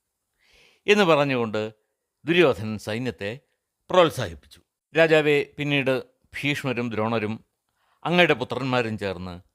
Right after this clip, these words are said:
കൗരവ സൈന്യത്തെ നിരത്തി വ്യൂഹം നിർമ്മിക്കുവാൻ തുടങ്ങി. വലിയൊരു സൈന്യത്തെ നയിച്ചുകൊണ്ട് ഭീഷ്മർ വ്യൂഹത്തിൻ്റെ മുൻനിരയിൽ എത്തി. ദ്രോണരും തൻ്റെ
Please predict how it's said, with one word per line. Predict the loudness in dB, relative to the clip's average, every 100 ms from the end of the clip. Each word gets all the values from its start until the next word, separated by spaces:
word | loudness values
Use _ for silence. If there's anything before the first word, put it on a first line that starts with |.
| _
കൗരവ | -2 2 2
സൈന്യത്തെ | 0 -2 -4 -8 -8
നിരത്തി | -10 -10 -14 -16 -20 _ _ _
വ്യൂഹം | 2 2 2 -4
നിർമ്മിക്കുവാൻ | -6 -8 -12 -12 -8
തുടങ്ങി. | -6 -6 -8 _ _ _ _ 2
വലിയൊരു | 4 6 4 4 0 -4
സൈന്യത്തെ | -4 -2 -2 -2 -4
നയിച്ചുകൊണ്ട് | -4 -8 -8 -10 -8 -10 -12 _ _ _ _ _ -8
ഭീഷ്മർ | 2 2 2 -4 -4 -6 _ _ -2
വ്യൂഹത്തിൻ്റെ | 0 2 0 -2 -6
മുൻനിരയിൽ | -6 -6 -6 -6 -10 -14 -14
എത്തി. | -14 -14 _ _ _ _ _ _
ദ്രോണരും | 2 4 6 2 0 -2
തൻ്റെ | -2 -2